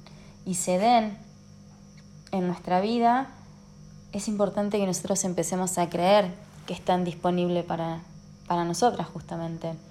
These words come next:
Que empecemos a sentirnos merecedoras, que dejemos de lado esas viejas ropas, que ya sea po-, por, por comodidad o no, pero sin embargo po-, por costumbre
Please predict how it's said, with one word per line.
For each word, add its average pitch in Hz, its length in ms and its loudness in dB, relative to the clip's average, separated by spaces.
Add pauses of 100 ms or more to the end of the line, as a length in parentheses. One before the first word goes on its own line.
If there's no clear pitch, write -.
(560)
Que - 60 -4
empecemos 196 720 0
a 175 200 4
sentirnos 190 640 -2
merecedoras, 175 1080 2 (120)
que 180 100 0
dejemos 185 480 -2
de 180 120 0
lado 190 640 2 (1000)
esas 208 320 -2
viejas 208 400 -2
ropas, 190 760 6 (720)
que 233 100 0
ya 247 140 0
sea 262 680 6 (1200)
po-, 202 220 4
por, 180 420 2 (160)
por 185 260 4
comodidad 196 720 6
o 208 120 6
no, 240 420 6
pero 180 180 0
sin 202 200 -2
embargo 208 460 2
po-, 180 200 -2
por 180 240 -2
costumbre 202 840 2